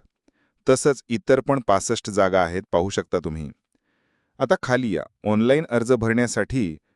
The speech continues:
वेळापत्रक दिलेलं आहे पहा. ऑनलाइन अर्ज करण्याचा कालावधी आहे बारा ऑगस्ट दोन हजार पंचवीस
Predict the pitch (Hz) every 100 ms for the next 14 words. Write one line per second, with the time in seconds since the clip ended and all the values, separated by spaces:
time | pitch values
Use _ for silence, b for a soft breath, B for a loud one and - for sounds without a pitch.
0 | _ 90 98 104 127 120 98 107 92 95
1 | 87 82 - 90 71 - _ _ _ _
2 | _ _ _ - 92 92 98 107 107 95
3 | 110 110 107 104 117 101 101 98 101 101
4 | 87 107 98 95 98 123 - 101 98 123
5 | - 101 98 107 104 101 113 - 92 87
6 | 123 92 -